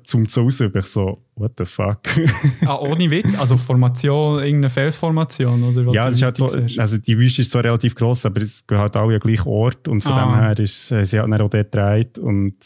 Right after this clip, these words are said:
Speaker 2: Nein, eh nicht.
Speaker 1: ich bin so gewesen, so, "Ah, krass." Okay.
Speaker 2: Bist du, bist du Ray?
Speaker 1: Nein.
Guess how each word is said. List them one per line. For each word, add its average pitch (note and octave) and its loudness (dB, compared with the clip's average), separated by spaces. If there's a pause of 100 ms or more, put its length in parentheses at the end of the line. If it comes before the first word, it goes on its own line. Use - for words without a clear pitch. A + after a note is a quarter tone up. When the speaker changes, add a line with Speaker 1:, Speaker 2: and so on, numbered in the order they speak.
Speaker 2:
Nein, A#2+ 0
eh B2+ -2
nicht. B2 -2 (260)
Speaker 1:
ich G#2+ 0
bin G#2 0
so G#2+ -2
gewesen, G#2 -4
so, G#2+ -4
"Ah, C3 0
krass." - -6 (420)
Okay. A2 -4
Speaker 2:
Bist B2 -2
du, C#3 -6 (480)
bist - -8
du A#2+ 4
Ray? B2 -2 (1700)
Speaker 1:
Nein. F#2+ -2